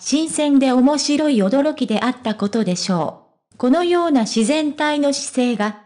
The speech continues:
平野のファンとの距離を縮めるのに役立っていることは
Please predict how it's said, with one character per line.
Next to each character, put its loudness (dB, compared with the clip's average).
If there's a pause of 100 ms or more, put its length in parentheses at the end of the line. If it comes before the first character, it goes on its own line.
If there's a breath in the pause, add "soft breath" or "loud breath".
平 0
野 -2
の -2
フ -4
ァ 0
ン -6
と 0
の 2
距 0
離 2
を 0
縮 -2
め 2
る 0
の 4
に 4
役 -2
立 0
っ -4
て -6
い 2
る 2
こ -4
と 0
は 0